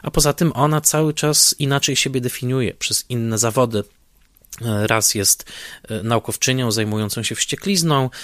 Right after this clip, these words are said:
raz jest artystką mają-, malującą krajobrazy, raz jest, e, krytyczką filmową, a w zasadzie, albo kimś przynajmniej, kto wie bardzo dużo, e, bardzo dużo o kinie, e, kiedy indziej właśnie jest zdefiniowana jako poetka. Innymi słowy,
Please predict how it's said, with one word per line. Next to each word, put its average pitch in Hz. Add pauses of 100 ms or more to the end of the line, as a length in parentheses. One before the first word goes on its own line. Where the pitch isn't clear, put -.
(160)
raz 113
jest 113
artystką 127
mają-, 104
malującą 107
krajobrazy, 143 (340)
raz 110
jest, - (160)
e, 101
krytyczką -
filmową, 131
a 107
w -
zasadzie, 107
albo 107
kimś 113
przynajmniej, 104
kto -
wie 104
bardzo 101
dużo, 139 (560)
e, 117
bardzo 110
dużo 143
o 127
kinie, 120 (420)
e, 107
kiedy 123
indziej 113
właśnie 107
jest 107
zdefiniowana 104
jako 101
poetka. 139
Innymi 165
słowy, 170